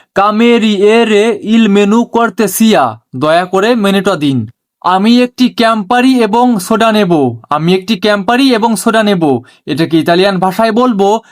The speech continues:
"Io prenderei un Campari soda, আমি একটি ক্যাম্পারি সোডা নেব।"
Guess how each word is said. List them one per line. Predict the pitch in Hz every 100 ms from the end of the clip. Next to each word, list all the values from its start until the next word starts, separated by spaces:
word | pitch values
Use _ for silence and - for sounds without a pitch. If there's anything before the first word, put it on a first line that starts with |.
| _ -
"Io | 233 233 185 -
prenderei | 247 247 240 214 226 208 220 208 220 -
un | 233 220 175 - _
Campari | - 214 185 233 240 247
soda, | 233 214 185 160 127 117
আমি | - 175 208 226
একটি | - 277
ক্যাম্পারি | 254 208 190 247
সোডা | 262 247 240
নেব।" | 220 196